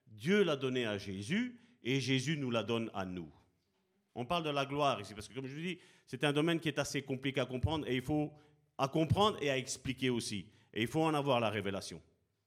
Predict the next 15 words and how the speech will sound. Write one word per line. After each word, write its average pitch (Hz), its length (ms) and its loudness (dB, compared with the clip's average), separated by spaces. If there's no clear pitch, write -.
Et 107 80 -4
je 131 80 0
sais 185 160 0
que 175 80 0
les 135 100 2
fils 160 240 -6
et 147 60 -6
les 123 80 0
filles 120 160 -4
de 131 100 2
Dieu 208 320 0
auront 170 480 8
la 87 120 -8
révélation. 80 580 -14
Amen. 196 280 -4